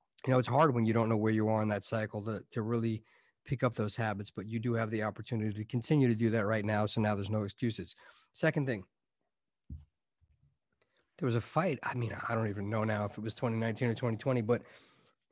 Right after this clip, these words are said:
Ben Askren fought Ruthless Robbie Lawler. And, uh, Robbie Lawler got choked out, allegedly. He said he wasn't out. They called the fight. He got up. He screamed at the ref, "Hey, you know,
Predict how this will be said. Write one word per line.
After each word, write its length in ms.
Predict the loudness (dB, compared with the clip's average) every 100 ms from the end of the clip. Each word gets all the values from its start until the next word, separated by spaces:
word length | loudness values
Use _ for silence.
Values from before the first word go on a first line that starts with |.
| 0
Ben 300 | 4 6 4
Askren 380 | 0 2 2 2 -2 _ _ _ _ _ _ -20
fought 400 | -12 0 4 4
Ruthless 600 | 0 0 2 2 2 2
Robbie 340 | 4 4 4 2
Lawler. 500 | 2 2 0 -2 -10 -20 -20 -20 _ _ _ -8
And, 120 | -4
uh, 260 | -2 -2 -4
Robbie 320 | 0 2 4 6
Lawler 240 | 6 6
got 180 | 4 2
choked 340 | 4 2 4
out, 200 | 2 2
allegedly. 720 | 4 6 6 6 2 0 0 -4 -12 _ -10
He 160 | -6
said 180 | -2 0
he 80 | 2
wasn't 360 | 2 2 2 2
out. 300 | 2 0 -4
They 100 | -4
called 260 | -2 -2
the 80 | -2
fight. 400 | -2 -2 0 -2 -8 _ _ _ -6
He 140 | 0
got 220 | 4 6
up. 160 | 4 2
He 60 |
screamed 420 | 0 0 2 4 4
at 80 |
the 80 | 2
ref, 360 | 0 0 -4 -10
"Hey, 200 | -10 -6
you 80 | -4
know, 340 | -2 -2 -4